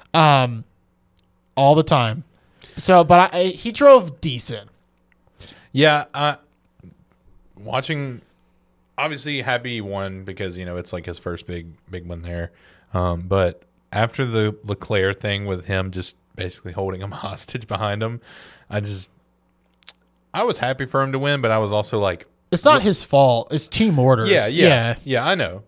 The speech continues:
Speaker 2: But I also felt like Leclerc would have been in that spot.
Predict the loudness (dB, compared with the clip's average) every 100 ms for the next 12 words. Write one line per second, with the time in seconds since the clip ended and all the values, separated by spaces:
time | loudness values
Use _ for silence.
0 | _ 0 2 2 -4 _ _ _ -8 -2
1 | 0 -2 -4 -2 -2 0 -4 -6 -16 _
2 | _ _ _ -10 -8 -4 -2 -2 -2 -4
3 | -4 -8 -10 -14 -18 -20 -20 -20